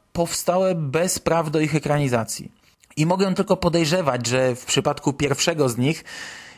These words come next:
jakikolwiek pozew mógłby tylko wyjść na dobre samemu filmowi, bo tutaj każdy rozgłos byłby na wagę złota, a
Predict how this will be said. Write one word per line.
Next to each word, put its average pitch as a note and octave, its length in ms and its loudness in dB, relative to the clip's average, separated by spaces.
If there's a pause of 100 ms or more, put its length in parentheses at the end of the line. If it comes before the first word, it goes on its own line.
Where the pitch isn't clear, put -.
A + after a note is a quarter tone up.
jakikolwiek D#3+ 840 2
pozew D#3 680 -2 (120)
mógłby D#3 440 0
tylko D3+ 320 -2
wyjść C#3+ 260 -2
na D3 120 0
dobre D3+ 360 0
samemu D3+ 400 0
filmowi, C#3+ 560 -2 (480)
bo C3 140 2
tutaj D#3 220 2
każdy D3 380 0
rozgłos C#3 440 0
byłby B2+ 300 2
na B2 120 2
wagę C3 300 0
złota, C3 680 0
a B2+ 360 2